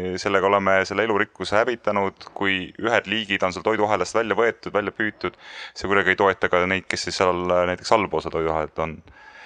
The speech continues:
Et, eh, ma usun, et, et sihuke intensiivse kalamajanduse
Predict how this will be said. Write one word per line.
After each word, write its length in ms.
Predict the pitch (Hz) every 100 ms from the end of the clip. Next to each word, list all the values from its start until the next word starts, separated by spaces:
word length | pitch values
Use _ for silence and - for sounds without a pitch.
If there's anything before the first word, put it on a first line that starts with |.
| - -
Et, 340 | 95 95 -
eh, 880 | - 95 90 95 92 98 92 92 92
ma 220 | 90 92 135
usun, 160 | 147
et, 160 | 110 - -
et 160 | 92
sihuke 240 | - - 107
intensiivse 800 | 104 - 98 135 139 110 98 95
kalamajanduse 880 | - 117 113 98 95 90 87 - 90